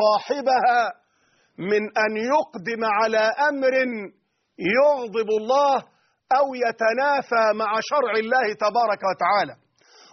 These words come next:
وهو يختلف عن الخجل كما قلنا من قبل. الخجل مرض ينشأ مع صاحبه لأسباب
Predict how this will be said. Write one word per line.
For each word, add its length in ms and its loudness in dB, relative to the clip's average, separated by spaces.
وهو 380 0
يختلف 480 -4
عن 200 0
الخجل 540 -2
كما 320 -2
قلنا 460 -2
من 180 -4
قبل. 420 -2
الخجل 760 -2
مرض 640 -2
ينشأ 560 -2
مع 140 0
صاحبه 560 -2
لأسباب 880 0